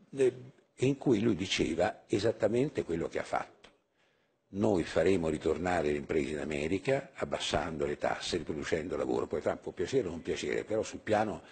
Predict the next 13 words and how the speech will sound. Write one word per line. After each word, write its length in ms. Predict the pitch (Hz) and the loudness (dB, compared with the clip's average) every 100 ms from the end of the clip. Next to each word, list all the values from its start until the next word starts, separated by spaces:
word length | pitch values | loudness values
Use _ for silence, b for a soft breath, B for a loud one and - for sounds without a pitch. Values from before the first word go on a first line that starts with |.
| B B | B B
fiscale, 600 | - - - 82 57 57 | -6 -4 0 2 2 0
sul 180 | - 82 | -4 -2
piano 240 | 98 85 | 0 0
economico, 580 | 95 107 62 87 87 - | -2 -4 -4 -6 -4 0
anche 260 | 64 78 82 | 0 -2 -4
i 40 | |
suoi 160 | - 73 | -2 -2
nemici 460 | 71 78 101 80 | -2 -2 -2 0
hanno 200 | 57 58 | -2 -2
dovuto 240 | 57 65 - | -6 -6 -2
prendere 380 | 62 58 80 | -2 -2 0
atto 340 | 64 - - - | 0 -2 -8 -10
che, 280 | - 50 | -4 -6